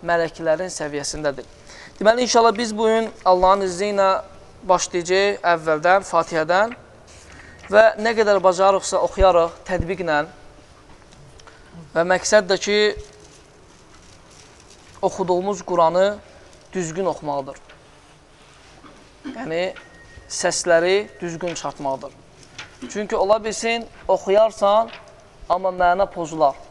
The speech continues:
Yəni, bilməyə-bilməyə. Buna bir misal,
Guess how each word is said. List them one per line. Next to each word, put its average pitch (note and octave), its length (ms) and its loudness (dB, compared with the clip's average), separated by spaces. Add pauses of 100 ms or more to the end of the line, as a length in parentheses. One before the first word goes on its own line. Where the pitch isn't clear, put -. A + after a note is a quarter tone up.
(1800)
Yəni, E3 200 -6
bilməyə-bilməyə. D3 640 -6 (800)
Buna F#3+ 260 4
bir F#3+ 140 -2
misal, G3 500 2